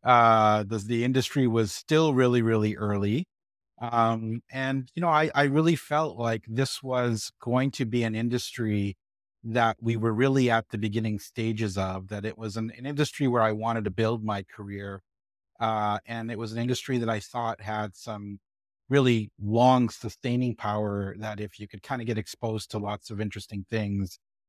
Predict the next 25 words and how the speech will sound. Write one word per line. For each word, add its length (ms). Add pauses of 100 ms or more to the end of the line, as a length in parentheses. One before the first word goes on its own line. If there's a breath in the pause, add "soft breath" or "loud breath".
(220)
uh, 360
you 140
could, 260
you 80
could 100
have 160
a 60
big 200
impact. 500
So 220
as, 200 (240)
uh, 300 (360)
many 260
of 60
my 160
colleagues 580
from 200
business 320
school 340
went 220
into 300
investment 500
banking 640
and 180
consulting, 880